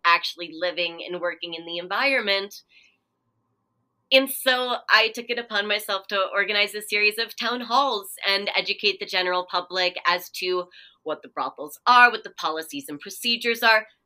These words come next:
How do we prevent trafficking? How do we benefit the local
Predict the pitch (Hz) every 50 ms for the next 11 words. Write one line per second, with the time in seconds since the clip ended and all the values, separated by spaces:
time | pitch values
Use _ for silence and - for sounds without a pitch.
0 | _ - - 208 233 269 285 254 294 277 233 262 254 262 - 254 247 240 247 233
1 | 226 226 - - - - 214 190 196 - - 185 185 170 139 107 - - _ _
2 | _ _ _ _ - - 214 226 240 233 262 254 277 262 - - 220 214 208 -
3 | - 214 190 - 208 185 190 180 185 185 208 196